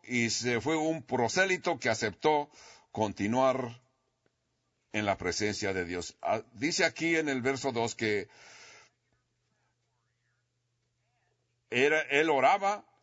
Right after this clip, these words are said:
a Dios siempre, y en el verso tres dice que él vio claramente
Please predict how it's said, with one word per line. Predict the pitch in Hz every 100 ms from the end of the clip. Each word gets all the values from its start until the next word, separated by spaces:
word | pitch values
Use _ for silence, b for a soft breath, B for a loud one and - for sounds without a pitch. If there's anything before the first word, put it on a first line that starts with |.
| _ 107
a | 104
Dios | 113 151 156
siempre, | - - 147 208 202 185 185 170
y | - 117
en | 117
el | 117
verso | 147 127 113
tres | - 120 143 127
dice | 131 123 -
que | 117
él | 120
vio | 113 147 -
claramente | 135 127 120 160 180 170 175